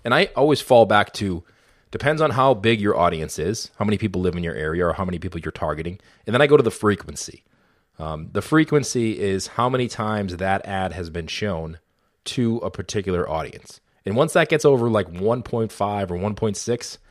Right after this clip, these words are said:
you're starting to have them see it multiple times, and then you have a better chance of them actually hiding that post or hiding all future posts from you.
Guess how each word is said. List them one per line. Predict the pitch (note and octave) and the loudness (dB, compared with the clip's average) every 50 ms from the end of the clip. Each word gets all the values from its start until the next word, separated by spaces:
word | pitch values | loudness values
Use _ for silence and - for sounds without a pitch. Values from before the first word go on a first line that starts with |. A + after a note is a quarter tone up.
| _ _ _ _ _ _ _ _ _ _ - | _ _ _ _ _ _ _ _ _ _ -8
you're | A2+ G#2 | -6 -2
starting | - - D3 D3+ D#3 D3 | 4 6 6 6 6 4
to | - B2+ | 2 0
have | A2+ A#2+ B2 A#2+ A#2 | 0 2 2 2 2
them | A2+ G2+ F#2+ | 0 -2 -2
see | - - A#2+ A2 | -2 0 0 0
it | F2 D2 | 0 0
multiple | E2 G2+ G#2 - - G#2 G2 G2+ | 0 0 0 0 -2 -6 -6 -6
times, | - - G#2 G2 G#2+ B2+ C3+ - - - _ - | -4 -4 -4 -2 -2 -4 -6 -6 -10 -14 _ -6
and | A#2 A2 | -2 -2
then | A#2 B2 | 0 0
you | B2+ | 0
have | - A#2+ | 0 2
a | G#2+ | 2
better | A2 A#2+ A#2+ G#2 | 4 4 2 2
chance | - - A2 A2 - F#2+ | 2 0 -4 -2 -4 -4
of | F2+ | -2
them | G2 G#2 G2+ | -2 0 0
actually | G2 G2+ - F#2+ F2 | 0 -2 -2 -4 -8
hiding | - - - F#2+ A2 A2+ A#2 | -6 -4 -4 -4 -4 -4 -4
that | A#2 A2+ - | -4 -4 -4
post | - - B2+ B2 A2+ - - _ _ _ _ _ _ _ | -2 0 0 0 -2 -4 -12 _ _ _ _ _ _ _
or | - F#2+ F2+ | -4 -2 -2
hiding | - - - G#2+ G#2+ G#2 G2+ G2 | -2 0 0 0 2 2 -2 -4
all | - - F#2 F#2 F#2 F2+ | -2 0 0 2 0 0
future | - - F2+ F2 - E2+ E2 | -2 -6 -8 -6 -6 -6 -8
posts | - - F2 D#2+ - | -6 -6 -6 -6 -6
from | - - D#2 C#2 | -8 -12 -12 -12
you. | B1+ - | -12 -14